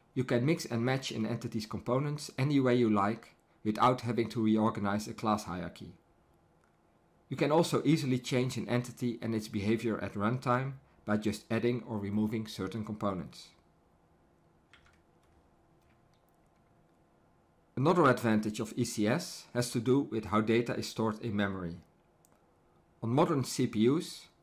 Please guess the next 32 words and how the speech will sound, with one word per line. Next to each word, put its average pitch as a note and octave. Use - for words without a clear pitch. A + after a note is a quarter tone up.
the A2+
way B2
you D3+
use A#2+
a -
C G#2+
P G#2+
U B2
cache C#3+
has A2+
a G#2
big A2+
impact G#2+
on A2
performance. G#2
You B2
get A2
the F#2+
best B2+
performance C3
when F#2+
the G2
data G#2+
you A#2
access A#2+
is G2
in G#2
this G#2
cache. -
Traditional D#3
object-oriented A#2+
models D3